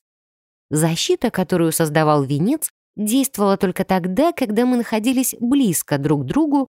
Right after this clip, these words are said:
поэтому Амур сначала обнимал меня за талию, а потом даже нес на руках, и это очень устраивало каждого из нас. Ведь Тюня часто говорил мне, что моим избранником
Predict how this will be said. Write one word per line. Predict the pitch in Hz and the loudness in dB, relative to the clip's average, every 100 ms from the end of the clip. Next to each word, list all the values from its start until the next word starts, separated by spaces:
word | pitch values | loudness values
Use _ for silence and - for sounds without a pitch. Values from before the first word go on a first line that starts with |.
| _ - | _ -2
поэтому | 151 151 151 143 | 0 2 0 0
Амур | 196 254 349 | 0 2 0
сначала | - 175 160 170 147 - | 0 -2 -2 -2 -2 -2
обнимал | 185 151 165 151 127 | -2 0 0 2 2
меня | 135 139 | 2 0
за | 123 147 | 0 -2
талию, | - 330 302 277 - _ _ | 0 0 0 -2 -8 _ _
а | 233 | -4
потом | - 311 359 339 | -2 -2 0 0
даже | 330 302 262 | 0 2 2
нес | 262 302 311 | 2 0 0
на | 330 | 0
руках, | 330 - 175 165 - _ _ _ _ | 0 0 -2 -2 -8 _ _ _ _
и | 185 | 0
это | 156 143 131 - | 0 0 -6 -4
очень | 320 - 254 165 | -4 0 2 0
устраивало | - - 156 151 151 139 | -2 -2 0 0 0 -2
каждого | - 123 190 214 156 | -2 -2 -2 -2 -2
из | 147 131 | -2 -2
нас. | 120 - - - - _ _ _ _ _ _ _ _ _ 127 | -6 -6 -8 -8 -12 _ _ _ _ _ _ _ _ _ -2
Ведь | 143 151 _ | -2 -2 _
Тюня | - 381 359 330 | 0 2 4 2
часто | 311 - 339 - 240 | 0 -2 -2 -2 -2
говорил | 254 262 285 302 | 0 2 4 4
мне, | 277 262 247 | 2 2 0
что | - 220 208 | -2 0 2
моим | 208 208 165 | 2 4 2
избранником | 143 135 269 302 180 - 156 | 0 -2 0 2 0 -2 -4